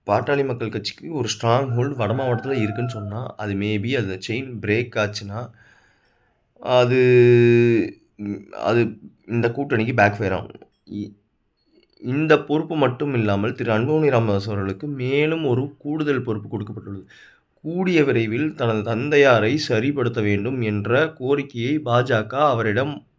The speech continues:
மீண்டும் மீண்டும் வைத்துள்ளதாக தகவல் வெளியாகியுள்ளது.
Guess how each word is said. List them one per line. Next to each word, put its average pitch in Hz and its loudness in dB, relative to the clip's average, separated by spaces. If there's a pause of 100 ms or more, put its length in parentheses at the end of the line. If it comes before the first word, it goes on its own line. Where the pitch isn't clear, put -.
(140)
மீண்டும் 160 -2
மீண்டும் 127 -4
வைத்துள்ளதாக 117 -4
தகவல் 110 -8
வெளியாகியுள்ளது. 98 -10